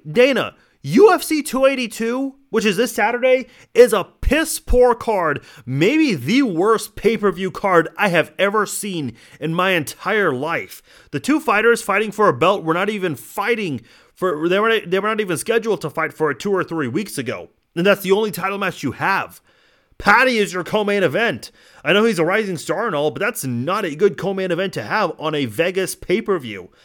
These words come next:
Vegas pay-per-view cards, they are not expensive. I mean, excuse me, they are not cheap tickets. They are expensive, okay? I've been to a few before. They cost you quite a lot.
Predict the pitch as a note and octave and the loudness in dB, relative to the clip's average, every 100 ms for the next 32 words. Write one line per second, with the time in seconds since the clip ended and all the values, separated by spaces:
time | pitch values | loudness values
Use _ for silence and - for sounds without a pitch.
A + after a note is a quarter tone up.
0 | _ _ G#2+ E3+ D4+ D#4+ - F#3+ G#3+ A#3 | _ _ 2 4 4 0 0 0 2 -2
1 | A3 A#3 G3+ A3+ A3+ A3 - - D#3 A3+ | -2 -6 -2 0 0 -2 -14 -2 6 6
2 | F3 D#3 D#3+ F3 - E3 D#3 E3 - _ | 6 0 -2 -2 -4 -4 -2 -6 -8 _
3 | _ - C#3 E3 F3 D#3+ G#3 D3 A#2 F#3 | _ -10 -2 0 0 -4 -4 -4 -2 0
4 | F3+ F3+ E3+ - F#3+ - D#3 G#2+ - - | 2 0 0 -6 -6 -2 -4 -4 -14 -10
5 | C#3+ F#3+ G3 F3+ D#3 - D3 B2 A2 - | 0 4 6 6 4 0 -4 -4 -8 -12
6 | _ _ - B2 D#3 D#3+ - - D#3+ F#3 | _ _ -12 -4 -2 -4 -6 -2 2 2
7 | F3+ F3 D3+ A#2+ B2+ A#2 A2 A2+ A2 G2 | 0 0 0 0 -2 -2 -4 -4 -6 -6
8 | - - - G#2 E3 G3 F#3+ E3 - D#3+ | -12 -20 -10 2 4 4 0 -2 -6 -4
9 | D3 - _ _ - - B2 B2 C3+ E3+ | -4 -4 _ _ -12 -6 -4 -2 -2 0
10 | G#3+ G3+ E3 A2+ F2+ | 2 2 0 -4 -10